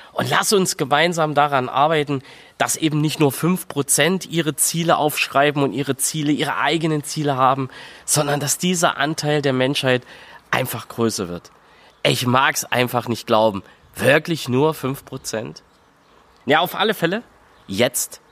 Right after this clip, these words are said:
die Schritte, die ich dir mit auf den Weg gebe, in Ergänzung oder als Alternative zur smart-Formel.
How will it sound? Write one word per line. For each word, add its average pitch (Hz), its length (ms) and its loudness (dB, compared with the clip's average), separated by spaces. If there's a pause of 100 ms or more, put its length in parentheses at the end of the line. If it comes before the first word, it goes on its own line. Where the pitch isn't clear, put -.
(760)
die 262 160 2
Schritte, 143 480 0 (240)
die 127 200 -6
ich 202 140 0
dir 147 160 2
mit 135 160 2
auf 120 140 -2
den 117 240 -2
Weg 123 180 -4
gebe, 135 380 -4 (1200)
in 180 140 4
Ergänzung 165 760 2
oder 170 580 4
als 135 160 -2
Alternative 127 760 -2
zur 120 160 -4
smart-Formel. 98 720 -2